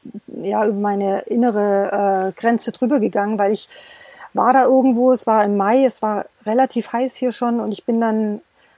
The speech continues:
einen, äh, ziemlich langen Berg hochgelaufen, auch noch mit Sachen, die ich tragen musste. Und da habe ich dann schon gemerkt, hoppla, jetzt musst du echt langsam machen. So von Schatten zu Schatten, äh, habe ich mich ge-, gerettet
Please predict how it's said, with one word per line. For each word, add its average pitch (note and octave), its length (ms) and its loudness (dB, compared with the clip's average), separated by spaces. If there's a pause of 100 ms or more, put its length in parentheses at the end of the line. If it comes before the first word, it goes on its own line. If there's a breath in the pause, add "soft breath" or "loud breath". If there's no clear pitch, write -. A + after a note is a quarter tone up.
(200 soft breath)
einen, G#3+ 120 -4 (180)
äh, - 140 -10 (220)
ziemlich A#3 280 2
langen A3 260 2
Berg A3 260 2
hochgelaufen, A#3 960 2
auch G#3+ 200 -2
noch G#3+ 140 -2
mit G#3+ 220 0
Sachen, A#3 460 0
die G#3 80 -6
ich - 80 -10
tragen A#3+ 360 -2
musste. A3+ 500 -2 (460 soft breath)
Und A#3+ 200 -4
da A#3+ 80 -2
habe D4+ 120 2
ich C4+ 60 -2
dann B3+ 140 2
schon A#3+ 260 0
gemerkt, A3 460 0
hoppla, G#3+ 300 0
jetzt - 280 -6
musst A#3+ 300 0
du - 40 0
echt - 200 -4
langsam A3+ 400 2
machen. A3+ 420 0 (240)
So A3+ 160 -2
von G#3+ 200 -2
Schatten B3+ 380 2
zu A3+ 160 -2
Schatten, A3+ 580 -2
äh, G#3+ 300 0
habe G#3 140 -2
ich G#3+ 100 -6
mich G#3+ 140 -2
ge-, G#3 240 0 (480 loud breath)
gerettet A3+ 560 2